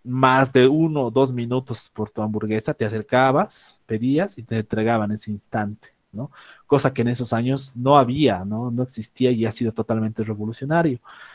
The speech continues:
Y te ofrecía lo siguiente, hacía, había propagandas antiguas, ¿no? Donde te ofrecía y te decía, "Puedes consumir el alimento más delicioso de Estados Unidos y sin lavar ni un solo plato". Y ese, ese, ese tipo de comerciales,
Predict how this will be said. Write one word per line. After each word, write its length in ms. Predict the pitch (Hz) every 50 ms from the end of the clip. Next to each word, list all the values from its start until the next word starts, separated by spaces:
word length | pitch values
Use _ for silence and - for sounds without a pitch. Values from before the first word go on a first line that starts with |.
| - _ _
Y 120 | - 180
te 260 | 170 _ - 202 220 -
ofrecía 520 | - 147 131 - 143 135 131 - 180 175
lo 100 | 165 147
siguiente, 600 | 123 - 127 127 131 131 131 123 110 - 104 - _ _ _ _ _ _
hacía, 300 | - 117 - - 165 156
había 380 | - - 120 131 147 175 160 -
propagandas 680 | - 127 107 - 110 107 110 113 120 117 117 110 -
antiguas, 720 | 110 101 101 - 120 120 113 104 113 139 151 - - - -
¿no? 240 | 107 110 113 135
Donde 300 | 143 123 117 113 113 110
te 100 | - -
ofrecía 300 | 110 - - 110 - -
y 40 | 131
te 100 | 131 -
decía, 380 | 110 107 - - 117 120 139 - - - - - - - _
"Puedes 160 | - 160 160 -
consumir 460 | - 139 131 131 131 127 135 139 139
el 120 | 131 113 110
alimento 440 | 110 113 117 120 127 131 - 123
más 220 | 117 120 131 135 131
delicioso 420 | 131 120 113 113 127 123 - 127
de 60 | 113
Estados 260 | 110 - - 120 123 123
Unidos 420 | 123 127 127 127 135 156 165 - -
y 240 | - 190 220 202 156 143 131 -
sin 400 | - - - - 208 220 226 208
lavar 320 | 175 139 131 139 156 160 151
ni 100 | 147 151
un 80 | 147
solo 240 | 143 156 135 131 127
plato". 420 | - 156 160 131 - _ - - _ _ _ _ _
Y 160 | 143 147 196
ese, 340 | 226 220 - 240 220 - -
ese, 480 | - 190 202 - - 233 226 220 196 208 - - - - - - _ _
ese 200 | - - - 202
tipo 300 | 202 - 185 - 175 160
de 100 | 139 127
comerciales, 960 | - - 123 113 113 107 107 - 127 120 110 110 131 170 - - - - -